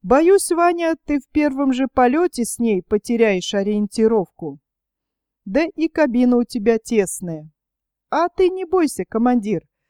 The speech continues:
с Ваней Серебряным она никогда ничего не потеряет». Уговорили. Ирина выпустила изо рта дым, как заправская курильщица. «Так и быть, после войны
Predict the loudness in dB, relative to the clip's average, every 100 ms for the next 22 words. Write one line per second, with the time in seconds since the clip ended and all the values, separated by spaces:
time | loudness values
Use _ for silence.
0 | _ -16 -8 2 2 2 -2 -4 -4 0
1 | 2 2 0 -8 -8 -10 -6 -2 0 0
2 | 0 0 -2 0 0 0 -4 -4 -4 0
3 | 0 -2 -6 -6 -2 0 -2 -4 _ _
4 | _ _ _ _ _ _ _ _ -6 -4
5 | 0 0 0 -4 -8 -12 _ _ _ _
6 | 0 2 4 2 2 -4 -4 -10 -4 -2
7 | -2 -2 -4 -2 -4 -2 -4 -4 -2 -2
8 | -2 -10 -6 -6 -4 -6 -2 -4 -4 -4
9 | -6 -4 -4 -2 -4 -8 -16 -16 -18 -20
10 | _ _ _ -4 -2 0 0 0 -4 -8
11 | _ -4 -2 -4 -4 0 0 0 -2